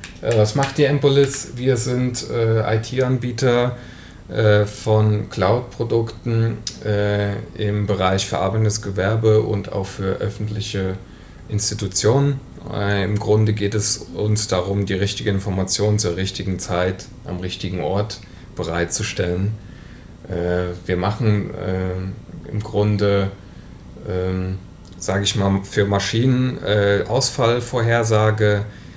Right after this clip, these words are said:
Diese Ausfälle werden als Ticket dann bei uns in, äh, im Wissensportal aufgenommen. Den entsprechenden,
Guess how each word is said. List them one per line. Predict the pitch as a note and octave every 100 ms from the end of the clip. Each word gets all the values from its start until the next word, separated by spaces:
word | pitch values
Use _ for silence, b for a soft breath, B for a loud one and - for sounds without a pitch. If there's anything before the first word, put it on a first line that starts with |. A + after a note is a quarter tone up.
| B -
Diese | G#2+ F#2
Ausfälle | G2 G#2 - G2+ G2+ G2
werden | G2 G2
als | F2 F#2 -
Ticket | - A2 G#2+ F#2+
dann | F#2+
bei | F#2+ E2+
uns | G2 G#2+ G#2 -
in, | F2 G2 G2 F#2
äh, | - F#2+
im | F#2 F2+ F#2 F#2+
Wissensportal | G#2+ A2 G#2 - G2+ - F#2+ E2+
aufgenommen. | F#2+ A2 - G2+ G2 G2+ G2+
Den | F#2 F2+ F2+
entsprechenden, | E2+ F#2+ - F#2+ F#2+ - F#2 F2+ F2